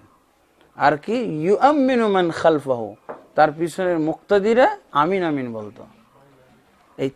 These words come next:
তৃতীয় গ্রুপের হাদিসে আসলে আপনি পদ্ধতি পাইলেন।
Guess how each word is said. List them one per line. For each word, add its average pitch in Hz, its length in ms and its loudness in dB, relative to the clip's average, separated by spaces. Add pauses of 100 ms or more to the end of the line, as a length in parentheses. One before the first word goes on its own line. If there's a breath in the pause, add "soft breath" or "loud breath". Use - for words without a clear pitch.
(100)
তৃতীয় 330 420 2
গ্রুপের 269 500 4
হাদিসে 233 440 2
আসলে 220 440 4
আপনি 320 340 2
পদ্ধতি 170 480 0
পাইলেন। 110 320 -8